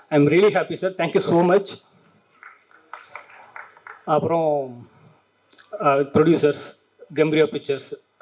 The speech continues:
அவங்களுக்கு இது ஒரு முதல் படம். இந்த படத்தோட வெற்றியை தொடர்ந்து அவங்க இதே மாதிரி நிறைய வெற்றி படங்களை கொடுக்கணும்னு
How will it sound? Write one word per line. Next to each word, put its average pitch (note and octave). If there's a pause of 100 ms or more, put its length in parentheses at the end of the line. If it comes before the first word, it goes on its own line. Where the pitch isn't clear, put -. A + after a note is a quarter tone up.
(640)
அவங்களுக்கு D#3+
இது D3+
ஒரு D3
முதல் F3+
படம். E3 (840)
இந்த D#3+
படத்தோட F3
வெற்றியை F#3
தொடர்ந்து F#3 (220)
அவங்க D#3
இதே E3
மாதிரி G3
நிறைய F3
வெற்றி F3+
படங்களை D#3+
கொடுக்கணும்னு D3+